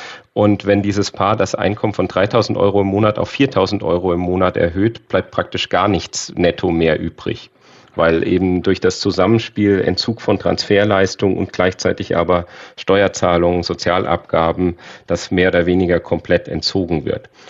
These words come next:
Und das sind die Stellen, äh, wo angesetzt werden muss. Und das ist das, äh, wo die bisherige Bundesregierung, aber auch die ganzen letzten Regierungen, ähm, nichts gemacht haben. Und das sieht man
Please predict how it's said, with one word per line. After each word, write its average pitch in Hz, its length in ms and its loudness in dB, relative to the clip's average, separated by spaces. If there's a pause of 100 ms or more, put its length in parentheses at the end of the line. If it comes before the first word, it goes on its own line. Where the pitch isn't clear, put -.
Und 90 120 -2
das 98 160 0
sind 110 200 0
die 95 80 0
Stellen, 92 580 2
äh, 85 260 0
wo 85 100 0
angesetzt 87 720 0
werden 82 280 2
muss. 98 280 -2
Und 95 160 0
das 92 120 0
ist 101 220 -4
das, 95 260 0 (460)
äh, 90 440 2 (540)
wo 95 440 0 (180)
die 92 80 -6
bisherige 107 580 2
Bundesregierung, 104 760 2
aber 90 160 2
auch 87 60 -4
die - 100 -4
ganzen 95 800 -2
letzten 101 340 -2
Regierungen, 92 800 0
ähm, 87 460 0
nichts 113 320 -2
gemacht 82 460 -2
haben. 95 200 0
Und 90 120 -2
das 85 160 -2
sieht 107 240 -6
man 95 220 2